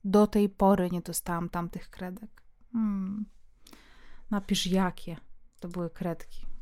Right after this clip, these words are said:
Może ktoś z nas ci je da. Magda: „Nie wiem, ile miałam lat, może sześć, siedem. Podczas zakupów zapytałam tatę, jak to możliwe, że w każdym sklepie jest inny Mikołaj.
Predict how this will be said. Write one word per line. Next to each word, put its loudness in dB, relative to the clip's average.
Może -2
ktoś 0
z 2
nas 0
ci -4
je -2
da. -6
Magda: 6
„Nie 12
wiem, 8
ile 8
miałam 6
lat, 4
może 2
sześć, 0
siedem. -2
Podczas 2
zakupów 4
zapytałam 6
tatę, 2
jak 6
to 2
możliwe, 4
że 2
w -10
każdym 6
sklepie 2
jest 2
inny 8
Mikołaj. 6